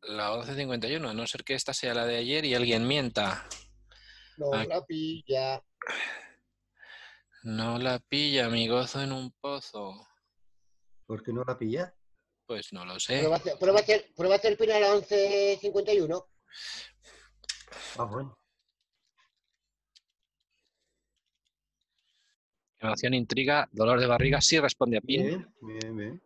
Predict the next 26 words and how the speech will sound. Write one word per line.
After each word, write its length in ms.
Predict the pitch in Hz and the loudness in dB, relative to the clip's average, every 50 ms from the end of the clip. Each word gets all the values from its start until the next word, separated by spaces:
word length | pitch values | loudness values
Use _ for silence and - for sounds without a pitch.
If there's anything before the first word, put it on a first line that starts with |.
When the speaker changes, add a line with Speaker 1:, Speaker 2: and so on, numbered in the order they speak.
| _ _ - | _ _ -2
Speaker 1:
Eso 240 | - 117 - 131 123 | -2 2 2 2 2
es 80 | 113 | 4
bueno. 400 | 123 139 139 147 165 180 208 - _ _ _ _ _ _ _ | 4 2 4 4 2 0 0 -2 _ _ _ _ _ _ _
Pues 180 | - 131 - - | 0 2 2 2
Speaker 3:
Sí, 40 | |
Speaker 1:
aquí 120 | 127 - - 131 | 0 0 2 2
Speaker 3:
sí. 40 | 139 | 4
Speaker 1:
el 480 | 143 143 143 139 139 139 139 135 135 135 | 4 4 4 6 6 6 6 6 4 4
escaneador 720 | 139 139 - - 151 135 139 139 135 135 139 143 147 143 | 4 2 2 0 0 0 2 2 2 4 4 4 4 4
este 500 | 147 151 - - - 151 151 156 160 185 - - _ _ _ _ _ - _ _ _ _ _ _ _ | 2 2 0 0 0 2 2 2 0 -4 -10 -18 _ _ _ _ _ -20 _ _ _ _ _ _ _
Speaker 3:
Es 180 | - 135 113 117 | -6 -6 -4 -2
malo. 320 | 120 123 123 117 110 113 - _ _ _ _ _ - - | -2 0 0 0 -2 -8 -14 _ _ _ _ _ -8 -4
Speaker 1:
pa-, 80 | 123 120 | -2 0
parece 340 | 120 123 127 120 135 135 | 0 0 0 -2 -4 -8
que 140 | 120 - 123 | -6 -6 -4
no 160 | 117 113 113 | -2 -2 0
lo 80 | 110 110 | 0 0
ha 20 | 113 | 0
encontrado 520 | 101 104 110 104 98 107 104 104 107 117 | 0 -2 -4 -2 0 0 0 2 2 2
hoy. 280 | 139 143 123 101 - _ _ _ _ _ _ _ _ - - - - - - - _ _ | 2 2 2 -2 -6 _ _ _ _ _ _ _ _ -20 -8 -4 -4 -4 -4 -6 _ _
Ah, 280 | 101 95 95 95 95 95 95 95 95 95 98 98 98 98 101 98 | -10 -8 -8 -8 -10 -12 -14 -16 -16 -16 -16 -16 -16 -18 -18 -12
vamos 280 | 101 113 113 113 - - | -8 -8 -6 -6 -8 -6
a 40 | 117 | -6
escanear 400 | - - - 107 107 110 107 107 | -6 -6 -6 -6 -4 -4 -4 -4
otra 180 | 98 104 113 | -4 -2 0
vez. 260 | 143 151 120 - _ | 0 0 0 -4 _